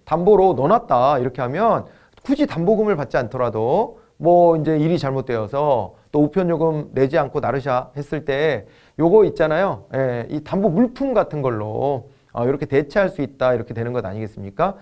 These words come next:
자, 이렇게 하면서 최근 이 년간 또 체납하지 않았다라고 하면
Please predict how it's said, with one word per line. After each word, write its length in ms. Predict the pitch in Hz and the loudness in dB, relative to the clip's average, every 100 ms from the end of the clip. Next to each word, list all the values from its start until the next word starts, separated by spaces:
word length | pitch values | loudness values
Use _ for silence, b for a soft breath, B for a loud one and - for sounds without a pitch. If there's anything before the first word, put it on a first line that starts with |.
| B B - | B B 2
자, 100 | 180 | 6
이렇게 320 | 190 254 240 | 6 4 2
하면서 540 | 214 196 165 160 214 | 2 2 2 2 0
최근 320 | - 233 247 165 | -2 0 2 2
이 80 | |
년간 420 | 151 185 175 160 - | 0 0 0 -2 -2
또 460 | 127 139 151 B B _ | 0 2 0 B B _
체납하지 560 | 233 240 240 208 190 | -2 -2 0 0 2
않았다라고 800 | 151 139 143 131 143 151 123 127 | 2 0 0 2 2 2 -2 -2
하면 340 | 139 196 196 | -2 0 -2